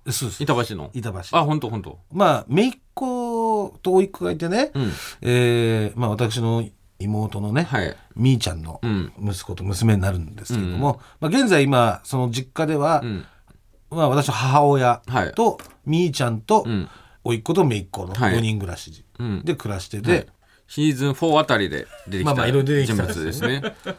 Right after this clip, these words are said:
Speaker 1: で、そこは変わってないんですが、
Speaker 2: お母さん、みーちゃん、甥っ子、姪っ子。はい。
Speaker 1: で、まあ、あの、クリスマスとかもちょっと行けなかったし、
Speaker 2: うん。
Speaker 1: で、正月も帰ってないし、
Speaker 2: うん。
Speaker 1: で、まあ、三月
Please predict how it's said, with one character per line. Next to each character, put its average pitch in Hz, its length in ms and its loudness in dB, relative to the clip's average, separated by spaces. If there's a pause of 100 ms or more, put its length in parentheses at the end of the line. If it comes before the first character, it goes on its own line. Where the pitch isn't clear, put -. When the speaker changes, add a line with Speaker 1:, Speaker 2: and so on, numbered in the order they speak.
Speaker 1:
で、 165 60 -2
そ 208 80 4
こ 214 80 6
は 196 60 4
変 185 140 4
わ 190 100 6
っ 190 60 0
て 180 100 2
な 170 120 4
い 156 80 2
ん 117 100 -2
で 87 100 -4
す 85 160 -8
が、 - 0 -
Speaker 2:
お 101 40 -2
母 107 80 0
さ 101 80 0
ん、 82 80 -6
み - 0 -
ー - 0 -
ち - 0 -
ゃ - 0 -
ん、 - 0 -
甥 - 20 -6
っ - 40 -10
子、 - 0 -
姪 - 0 -
っ - 40 -16
子。 95 60 -16
は 85 60 -12
い。 - 20 -14 (600)
Speaker 1:
で、 185 400 6
ま 165 600 6
あ、 90 240 -8
あ 143 140 4
の、 139 160 2
ク - 140 2
リ 320 100 10
ス 381 120 4
マ 349 140 8
ス - 40 -6
と 170 100 4
か 135 60 2
も 120 120 -2
ち - 60 -10
ょ - 20 -12
っ - 20 -20
と - 80 -6
行 117 80 -2
け 180 80 4
な 180 100 4
か 139 80 0
っ - 100 -10
た - 120 -12
し、 107 280 -8
Speaker 2:
う 104 60 -4
ん。 98 180 -6
Speaker 1:
で、 117 60 -8
正 262 280 -4
月 269 240 -2
も 185 260 -2
帰 160 120 -2
っ 156 60 -2
て - 220 -14
な 117 140 -6
い 104 100 -8
し、 - 160 -10
Speaker 2:
う 127 40 -4
ん。 92 380 -6 (480)
Speaker 1:
で、 202 680 2
ま 196 100 2
あ、 - 20 -6
三 277 260 2
月 143 240 -2